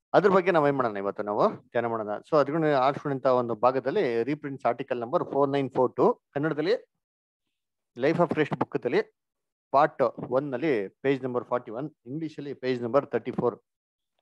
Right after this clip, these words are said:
ಆ, ಇದನ್ನ ಮೊದಲನೇದಾಗೆ ನಮ್ಮ ನಡುವೆ, ಆ,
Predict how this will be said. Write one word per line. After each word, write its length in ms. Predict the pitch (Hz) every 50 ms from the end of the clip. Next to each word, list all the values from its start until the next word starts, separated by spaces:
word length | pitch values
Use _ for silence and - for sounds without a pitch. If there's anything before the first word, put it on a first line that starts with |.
| _ -
ಆ, 320 | - 110 113 110 110 107 107
ಇದನ್ನ 240 | 107 110 117 120 120
ಮೊದಲನೇದಾಗೆ 1040 | 117 113 110 110 110 120 127 139 143 143 135 127 127 127 175 180 123 110 127 131 _ _ _ _ _ _ _ _ _ -
ನಮ್ಮ 180 | 113 113 117 117 117 113 113 110 110 110 107
ನಡುವೆ, 560 | 107 107 110 117 127 139 147 170 180 175 - _ _ _ _ _ _ _ _ _ -
ಆ, 60 | 117